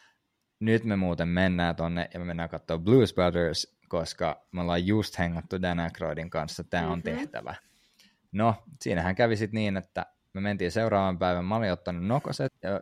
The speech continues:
Speaker 1: me tu-, mä tulin siihen leffateatteriin eteen ja mä sanoin Omarille, että hei, mulla on ihan himmeä päiväuni.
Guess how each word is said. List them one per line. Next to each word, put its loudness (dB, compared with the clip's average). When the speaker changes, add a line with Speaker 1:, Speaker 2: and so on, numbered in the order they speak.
Speaker 1:
me -8
tu-, -6
mä -2
tulin 0
siihen 2
leffateatteriin 0
eteen 0
ja 0
mä -2
sanoin 0
Omarille, 0
että -8
hei, 0
mulla -2
on 2
ihan 4
himmeä -2
päiväuni. 0